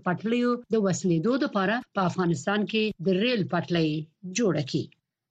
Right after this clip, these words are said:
د طالبانو د حکومت د سرحدونو او قبایلو سرپرست وزیر نورالله نوري د اګست په یو دېرشمه د خپل وزارت د اجرااتو د راپورټ ورکولو په ترڅ کې ویلي دي چې د ایران، ترکمنستان، ازبکستان، تاجکستان او چین سره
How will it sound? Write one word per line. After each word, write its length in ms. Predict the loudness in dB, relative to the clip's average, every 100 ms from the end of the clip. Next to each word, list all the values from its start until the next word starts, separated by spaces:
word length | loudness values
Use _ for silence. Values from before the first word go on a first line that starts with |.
| -2
د 60 | 2
طالبانو 420 | 2 2 2 2 2
د 60 | 0
حکومت 320 | 0 0 0 0
د 80 | 0
سرحدونو 440 | 0 2 2 2 0
او 40 | 0
قبایلو 480 | 0 2 2 2 2 0 0
سرپرست 500 | -2 0 0 0 0
وزیر 280 | 2 2 2 2
نورالله 420 | 2 2 2 2 4
نوري 320 | 4 2 0 0
د 40 | 0 0
اګست 260 | 0 -2 0
په 40 | 0
یو 80 | 2 2
دېرشمه 380 | 2 2 0 -2 -2 -2
د 60 | 0
خپل 180 | 0 2
وزارت 360 | 2 2 0 0
د 180 | 0 0
اجرااتو 560 | 0 0 0 -2 -2 -2 -2 0
د 20 | 0
راپورټ 300 | 2 0 0 0
ورکولو 420 | 0 0 0 0 0
په 80 | 0
ترڅ 180 | 0 0
کې 120 | 0 2
ویلي 260 | 2 2 0
دي 80 | 0
چې 80 | 0 0 2
د 20 | 4
ایران، 420 | 4 2 0 0 -2 -2
ترکمنستان، 680 | -2 2 0 0 0 0 0 -2 -2
ازبکستان، 640 | -2 0 0 0 0 0 0 -2
تاجکستان 720 | 0 0 0 -2 -2 0 2 0 0 0
او 60 | 0 2
چین 200 | 2 2 2
سره 180 | 0